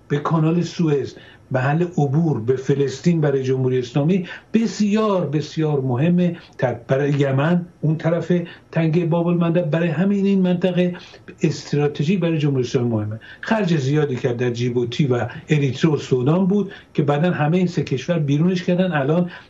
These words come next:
دخیل بسته به القاعده، الشباب در سومالی، به کمک اون بتونه اونجا یه پایگاهی داشته باشه. اما مهمش اینه که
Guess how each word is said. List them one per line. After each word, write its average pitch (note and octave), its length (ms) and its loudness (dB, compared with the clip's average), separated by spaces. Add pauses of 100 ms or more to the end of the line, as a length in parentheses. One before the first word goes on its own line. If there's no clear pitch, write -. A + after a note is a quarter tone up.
دخیل F#3 440 0
بسته F3+ 340 0
به E3 260 -2
القاعده، B2+ 720 -2
الشباب C3+ 600 -2
در E3+ 180 0
سومالی، C3+ 640 0 (200)
به D3 80 2
کمک D3+ 420 0
اون F3 200 2
بتونه E3 340 0
اونجا D3+ 200 2
یه D#3 280 0 (240)
پایگاهی C3+ 420 0
داشته G2 280 -8
باشه. - 160 -14 (120)
اما A#3+ 380 0 (580)
مهمش F3+ 520 2
اینه B2+ 180 0
که A2+ 220 -6